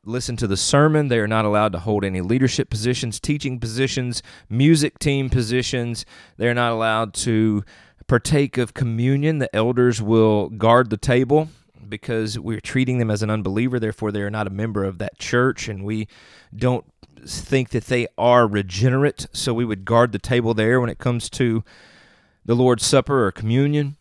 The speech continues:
But that constantly preaching the gospel,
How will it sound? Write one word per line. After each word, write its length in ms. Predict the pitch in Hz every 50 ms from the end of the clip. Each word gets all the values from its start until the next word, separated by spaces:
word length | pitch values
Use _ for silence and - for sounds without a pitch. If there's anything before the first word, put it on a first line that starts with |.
| _ _ _ _ _ _ _ _ _ _ _ _ _ _ - - - 113
But 220 | 151 147 - -
that 240 | 127 143 - _ -
constantly 800 | - - 156 - - - - 170 165 - - 160 165 160 156 - _ _ _ _ _ _
preaching 460 | - - 156 156 143 - 151 143 139
the 80 | 127 123
gospel, 760 | 104 104 123 123 131 135 - - - 123 127 127 120 113 -